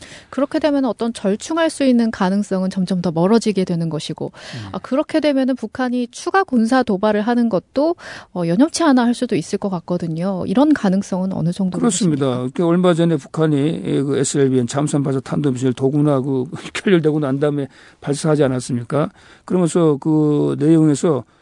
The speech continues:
Speaker 2: 그, 그 관역이 조선 근해에 머물지 않고 핵 대결의 상대인 미국의 요충지에 맞춰져 있다. 아예 노골적으로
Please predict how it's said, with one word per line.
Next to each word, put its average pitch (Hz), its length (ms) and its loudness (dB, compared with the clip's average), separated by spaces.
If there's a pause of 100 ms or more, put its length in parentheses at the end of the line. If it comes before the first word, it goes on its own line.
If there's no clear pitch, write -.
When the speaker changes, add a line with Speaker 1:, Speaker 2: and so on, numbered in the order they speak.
(380)
Speaker 2:
그, 147 460 -2 (340)
그 160 160 -6
관역이 165 420 4
조선 208 360 2
근해에 180 240 2
머물지 156 520 2
않고 139 420 -2
핵 190 160 -2 (180)
대결의 160 540 0
상대인 147 480 -2
미국의 202 340 4
요충지에 175 420 2
맞춰져 143 380 -6
있다. 123 260 -6
아예 190 140 4
노골적으로 170 840 0